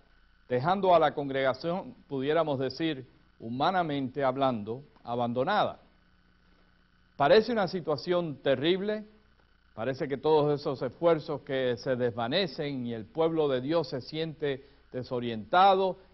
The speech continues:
y hasta casi perdido. Pero ¿cuántas veces hemos visto que en situaciones como estas se levantan líderes de entre el mismo pueblo de Dios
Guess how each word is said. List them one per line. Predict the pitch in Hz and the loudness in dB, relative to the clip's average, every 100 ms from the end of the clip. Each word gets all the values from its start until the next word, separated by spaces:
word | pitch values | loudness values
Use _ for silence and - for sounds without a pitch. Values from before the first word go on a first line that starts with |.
| _ | _
y | 131 | -2
hasta | 139 - 131 | -2 -2 0
casi | 180 175 175 | 0 0 -2
perdido. | 147 143 160 196 120 - - _ _ _ _ _ _ _ _ _ | -2 -2 0 -2 -4 -8 -20 _ _ _ _ _ _ _ _ _
Pero | 107 98 | -20 -14
¿cuántas | 131 160 165 160 | -2 -2 0 -2
veces | 151 160 165 139 | -2 -4 -4 -6
hemos | 151 151 127 | -6 -6 -6
visto | 160 165 - 120 107 | -6 -6 -8 -8 -8
que | 117 120 | -8 -6
en | 117 | -8
situaciones | - 110 110 107 156 156 135 | -10 -12 -12 -10 -8 -8 -10
como | 135 123 147 | -10 -6 -4
estas | 147 - 107 101 - _ _ _ - | -6 -8 -12 -12 -20 _ _ _ -4
se | 135 | 0
levantan | 135 165 202 202 180 147 147 | 2 2 2 -2 -2 -2 -2
líderes | 208 156 127 98 - - | -2 -2 -4 -6 -12 -10
de | 131 | -8
entre | 120 117 | -6 -6
el | 120 113 | -4 -4
mismo | 151 185 165 165 | -4 -4 -2 -4
pueblo | 156 156 156 143 | 0 0 2 0
de | 127 | -2
Dios | 131 165 143 - | 0 0 0 -8